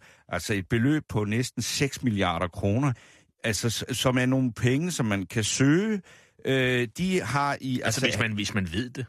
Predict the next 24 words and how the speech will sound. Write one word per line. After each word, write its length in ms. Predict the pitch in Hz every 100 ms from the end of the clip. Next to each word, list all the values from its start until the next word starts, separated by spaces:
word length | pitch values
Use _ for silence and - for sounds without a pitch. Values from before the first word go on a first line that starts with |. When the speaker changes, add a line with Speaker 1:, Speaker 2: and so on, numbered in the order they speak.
| -
Speaker 1:
Hvis 220 | - 131 131
man 220 | 139 120
ved 200 | 180 160
det, 160 | 113
så 140 | 90 147
kan 120 | 139
man 160 | 139 123
søge 540 | - 123 120 147 180
om 280 | - 113 117
at 60 | 110
få, 400 | - 110 104 90
øh, 280 | 92 90 90
andel 640 | 85 98 113 104 82 73 69 -
i, 440 | 107 95 95 87
øh, 300 | 78 69 69 -
de 120 | 107
her 180 | 104 95
penge. 480 | - - 69 65 73 - - - -
Og 200 | - 113
der, 140 | 175 180
øh, 520 | 165 143 135 123 104
har 100 | 107
statsrevisoren 880 | 101 139 143 - 117 92 - 90 80
så, 220 | 113